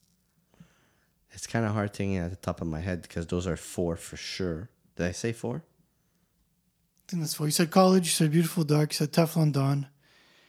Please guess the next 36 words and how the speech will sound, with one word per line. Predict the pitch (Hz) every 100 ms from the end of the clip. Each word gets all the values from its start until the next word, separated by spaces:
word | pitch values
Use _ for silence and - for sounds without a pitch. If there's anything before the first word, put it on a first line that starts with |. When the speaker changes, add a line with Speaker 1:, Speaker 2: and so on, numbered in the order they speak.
| _ _
Speaker 1:
Carter | - 104 98 95
Three, | - 92 90
Carter | 95 87
Speaker 2:
Carter | 85 151
Speaker 1:
Two. | 143
Speaker 2:
Three, | 147
Carter | - 143
Two. | 147 139 135
Yeah, | 139
that's | 143 156
five. | 135 139 143 - _ _ _
Speaker 1:
Yeah. | 104 95 - - _ _ _
Speaker 2:
That's | - -
good | -
enough. | 131 131 160 - - _ _ _ _ -
Speaker 1:
Yeah. | 101 82 - _ _ _ _
Speaker 2:
For | - 160
me, | 156 220
it |
would | 202 151
be | 160
Smith | 156 - 180 -
and | 175
Wesson, | 170 160 160
The | 147
Shining, | - 147 143 156
something | - 156 151
you | 147
Speaker 1:
Mm-hmm. |
Speaker 2:
really | 151 143
pushed | - 151 -
on | 143
me. | 147 165 160 90
Speaker 1:
Mm-hmm. | 85 90 104 _ _ _ - - - - _ _ _ _ _ _ - _ _ _ _ _ _ -
Speaker 2:
Slick | - 185 180 180
Rick, | 175 160